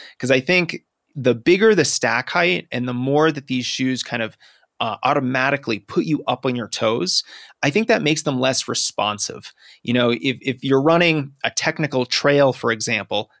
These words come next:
these are the last shoes that you want. You can't feel the ground. They get in the way with that really high stack height. And so i-, it's one of those things where, you know,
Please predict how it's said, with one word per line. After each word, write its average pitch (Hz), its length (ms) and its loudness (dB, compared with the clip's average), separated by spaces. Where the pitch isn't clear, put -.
these 254 160 4
are 190 60 6
the 135 100 0
last 131 280 0
shoes 135 280 0
that 123 100 -6
you 117 100 -6
want. 117 440 -4
You 127 80 -8
can't 170 340 -2
feel 131 300 0
the 104 100 -10
ground. 143 600 0
They 123 80 0
get 117 240 0
in 120 60 -8
the 104 80 -6
way 143 420 2
with 123 140 -4
that 104 160 -2
really 127 240 -2
high 113 320 -4
stack 143 420 -4
height. 131 320 -2
And 135 140 0
so 147 240 6
i-, - 40 -2
it's 160 300 -2
one 269 80 2
of 247 80 2
those 147 200 2
things 156 300 0
where, 127 340 2
you 139 160 0
know, 123 180 4